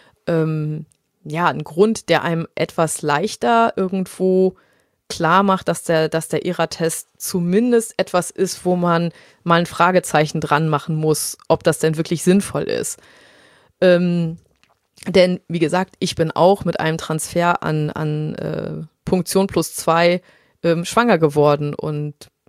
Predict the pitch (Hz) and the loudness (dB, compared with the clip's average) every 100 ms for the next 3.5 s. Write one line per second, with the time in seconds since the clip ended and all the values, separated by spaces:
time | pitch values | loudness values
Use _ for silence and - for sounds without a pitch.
0 | _ - 151 - - _ _ 165 - 160 | _ -4 -4 -4 -12 _ _ -14 -6 -6
1 | 156 151 - 175 - 190 185 - - 160 | -4 -8 -6 -6 -2 0 0 0 -2 0
2 | 160 - 156 151 - 202 170 156 160 147 | 0 -2 -4 -2 0 0 0 0 -2 -2
3 | 147 156 151 147 147 | -2 -4 -4 -4 -4